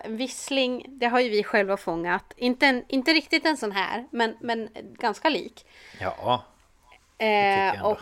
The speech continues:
Speaker 1: och, eh, den här snubben de är med, han är ju så här, "Åh, men det har vi fångat och då brukar det visa sig att det ska, man ska fånga massa bevis."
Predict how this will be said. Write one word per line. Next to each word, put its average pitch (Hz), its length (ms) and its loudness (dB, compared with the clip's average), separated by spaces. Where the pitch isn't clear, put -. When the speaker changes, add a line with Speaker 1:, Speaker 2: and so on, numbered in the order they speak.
Speaker 1:
och, - 60 -14
eh, 196 480 2
den 220 240 -4
här 226 160 -2
snubben 247 460 -2
de 254 140 0
är 202 120 2
med, 185 220 -2
han 226 240 0
är 196 100 2
ju 190 80 0
så 185 100 -8
här, 175 120 -6
"Åh, 320 240 4
men 311 140 2
det 294 260 2
har 285 320 4
vi 269 140 2
fångat 240 420 -2
och 240 60 -8
då 269 360 4
brukar 262 320 0
det 262 80 4
visa 247 260 -6
sig 240 160 0
att 226 120 -2
det 240 80 -4
ska, 226 200 -2
man 226 160 -2
ska 220 140 -10
fånga 214 280 -2
massa 220 320 -4
bevis." 208 600 -6